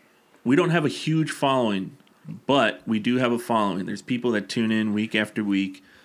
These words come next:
listen to us, and vote on our polls. And, uh, every now and then they'll interact with us and tell us how much they like the show and everything, and we just wanna say thank you to those people.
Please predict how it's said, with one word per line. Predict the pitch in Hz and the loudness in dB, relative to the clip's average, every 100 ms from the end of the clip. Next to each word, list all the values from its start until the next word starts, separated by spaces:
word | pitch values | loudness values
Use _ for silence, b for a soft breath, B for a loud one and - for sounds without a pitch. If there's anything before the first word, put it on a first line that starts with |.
| B | B
listen | 101 98 104 | -4 -2 -2
to | 98 98 95 | -2 0 2
us, | 95 95 - - | 0 -2 -6 -6
and | 101 98 92 95 | -2 0 0 0
vote | 98 101 | 0 2
on | 101 | 2
our | 101 | 0
polls. | 98 - 95 95 92 92 - B B B B B | -2 -2 0 0 0 -4 -10 B B B B B
And, | - 110 110 107 | 2 2 4 2
uh, | 107 107 104 123 - _ _ - | 4 4 2 -2 -12 _ _ -2
every | 131 147 | 2 4
now | 143 143 | 4 4
and | 143 | 4
then | 139 | 4
they'll | 135 131 127 | 4 4 4
interact | 143 131 139 147 | 2 4 2 2
with | 143 | 0
us | 143 135 | 0 -2
and | 120 | -2
tell | 131 | 0
us | 131 135 | 0 -2
how | |
much | 127 131 | -2 0
they | 135 | 0
like | 123 123 | 0 0
the | 120 | -2
show | - 123 123 | 0 2 2
and | 120 | 2
everything, | 117 120 120 120 | 2 2 2 2
and | 107 104 104 | 2 2 0
we | 110 | 0
just | 120 120 127 | 0 0 0
wanna | 123 | -2
say | 117 113 | 0 0
thank | 113 117 | 0 0
you | 113 | 0
to | 101 | 0
those | 98 95 | 0 -2
people. | - 101 95 87 69 | -6 -6 -4 -6 -6